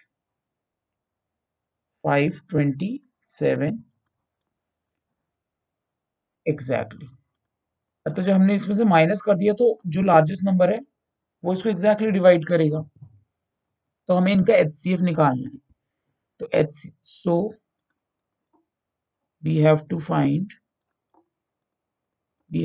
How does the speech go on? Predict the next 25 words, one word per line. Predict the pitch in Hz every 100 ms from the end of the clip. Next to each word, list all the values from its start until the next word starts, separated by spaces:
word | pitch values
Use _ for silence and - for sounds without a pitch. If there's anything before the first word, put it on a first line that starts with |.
| 151
have | 151 - -
to | 165 160
find | 156 139 175 - _ _ -
एचसीएफ़। | - - - 120 113 - _ _ _ _ _ _ _ _ _ _ _ _ _ _ _ _ _ _ _ _ _ _ _ _ _ _ _ _ _ _ _ _ _ _ _ _ -
एचसीएफ़ | 151 - 175 170
निकालने | 160 165 165
के | 170
लिए | 175
पहले | 165
हम | 165
इसका | 165 180 160
प्राइम | 156 143
फैक्टराइजेशन | 151 147 160 156 151 156
निकाल | 160 156 156
लेते | 151 151
हैं। | 165
फ़ोर | - 156 156 156
ट्वेंटी | 165 156 165 -
फ़ाइव | 160 143 143
का | 160
प्राइम | 156 147 151
फैक्टराइजेशन | 151 160 147 143 143 156
अगर | 156 160
हम | 156
देखेंगे | 143 135 156 139